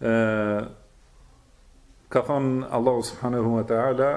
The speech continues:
"Fa idha qadaytumus salata fadhkurullaha qiyaman wa qu'udan wa ala junubikum."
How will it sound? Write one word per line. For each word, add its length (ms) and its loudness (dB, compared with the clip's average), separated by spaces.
"Fa 180 0
idha 400 2
qadaytumus 600 0
salata 500 0
fadhkurullaha 960 -2
qiyaman 540 2
wa 140 -2
qu'udan 680 -2
wa 160 2
ala 220 0
junubikum." 680 -6